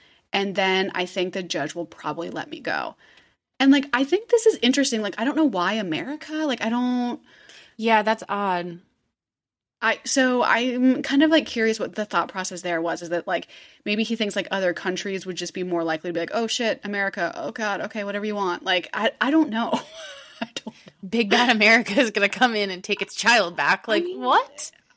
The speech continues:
Speaker 1: maybe. I don't, I don't know.
Speaker 2: One, why not just, like, leave the child home? Like, you're, the gig is up.
Speaker 1: Yeah, that's a good point. Like, run away. 'Cause that's what he would
Speaker 2: Yeah.
Speaker 1: do before. Like, he would just, like, disappear.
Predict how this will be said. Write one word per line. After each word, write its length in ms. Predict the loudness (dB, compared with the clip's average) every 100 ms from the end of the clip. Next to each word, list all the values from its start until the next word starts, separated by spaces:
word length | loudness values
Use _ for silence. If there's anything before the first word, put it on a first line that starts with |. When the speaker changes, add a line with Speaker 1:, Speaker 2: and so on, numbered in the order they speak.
| _ 0
Speaker 1:
maybe. 540 | 2 2 2 2 0
I 140 | -2 -8
don't, 220 | -12 -12 _ _ -6
I 80 |
don't 120 | -4 -4
know. 60 | -6 _ _ -10
Speaker 2:
One, 400 | -2 2 2 4
why 180 | 2 2
not 160 | -2
just, 160 | -4 -2
like, 240 | -2 -2 _ _ _ -10
leave 580 | -8 -4 -2 -2 -4
the 100 | -6 -4
child 380 | -2 -2 -2
home? 180 | -4 -6
Like, 240 | -4 -6 -8
you're, 160 | -12 _
the 120 | -6
gig 240 | 2 2 2
is 120 | 0
up. 320 | -2 -2 -12 -20 _ _ _ _ _ -20 _ _ -20 -20 -20 _ _ _ _ _ _ _ _ -4
Speaker 1:
Yeah, 400 | -2 2 4 4
that's 220 | 2 2
a 40 |
good 160 | 0 0
point. 280 | 0 0 0
Like, 160 | -4
run 140 | -8 -16
away. 340 | -6 -2 0
'Cause 100 | 0
that's 120 | 2 2
what 100 | 4
he 60 |
would 60 | 4
Speaker 2:
Yeah. 140 | 2
Speaker 1:
do 60 | -2
before. 480 | -2 0 2 4 2
Like, 220 | 0 -2
he 180 | -4 -6
would 200 | -8 -8
just, 220 | -6 -4
like, 160 | -4 -4
disappear. 760 | -6 -6 -6 -4 0 0 -2